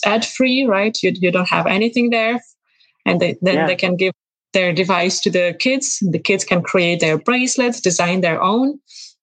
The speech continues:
Speaker 1: And then if the parents want it, they can order it,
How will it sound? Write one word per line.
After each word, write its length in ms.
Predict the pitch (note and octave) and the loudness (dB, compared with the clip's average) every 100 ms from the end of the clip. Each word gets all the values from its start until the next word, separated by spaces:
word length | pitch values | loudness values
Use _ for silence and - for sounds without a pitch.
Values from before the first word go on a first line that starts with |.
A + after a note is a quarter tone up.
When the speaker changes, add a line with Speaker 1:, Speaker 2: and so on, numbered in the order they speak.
| _ | _
Speaker 1:
And 160 | G#3+ G3+ | 0 2
then 300 | G3+ G3+ F#3+ | 2 0 0
if 220 | G#3+ G3+ | 0 0
the 80 | G3+ | -2
parents 500 | - G3+ F#3+ F#3+ - | 0 0 0 0 0
want 260 | G#3+ D4 B3 | 0 0 0
it, 220 | A3+ A3 | 0 0
they 120 | F#3+ | -2
can 180 | F#3+ F#3+ | 0 -2
order 380 | G#3 B3+ A#3 F3+ | 0 2 2 2
it, 220 | F3 A#3 | 0 -2